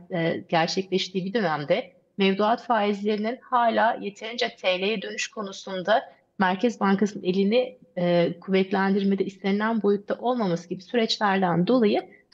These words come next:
ben Kasım ayında bir faiz indiriminin olabileceğini ama buna kesin gözle bakmamak gerektiğini değerlendiriyorum. E, bu süreçte önümüzde Kasım ayındaki para politikasına kadar elimizde tabii ki Ağustos,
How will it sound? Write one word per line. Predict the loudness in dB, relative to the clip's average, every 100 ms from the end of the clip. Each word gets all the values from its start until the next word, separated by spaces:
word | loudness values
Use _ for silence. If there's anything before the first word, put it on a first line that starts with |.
| _
ben | 0 0 -2 -2
Kasım | -2 0 0 2
ayında | 4 4 4 2
bir | 2 0 0 0
faiz | 2 2
indiriminin | -2 -4 -4 -2
olabileceğini | 0 0 2 2 2 2 2 0
ama | 2 2 2
buna | -2
kesin | -6 -6 -2
gözle | 2 4 2 2
bakmamak | 0 0 0 -2 -2
gerektiğini | -4 -4 -6 -8
değerlendiriyorum. | 0 2 2 0 -2 0 0 0 -6 -20 -20 _
E, | 0 2
bu | 0
süreçte | 0 2 2 2 0
önümüzde | 0 -4 -4 -6 -6 -8
Kasım | -12 -10 -10 -6
ayındaki | -6 -2 -2 0 -2 0
para | -2 -2
politikasına | -10 -12 -14 -10 -4 -4
kadar | -2 0 0 0 -6 _ _ -2
elimizde | 0 0 0 -2
tabii | -2 -4 -4
ki | -2 -2 -2
Ağustos, | -4 -4 -2 -2 -4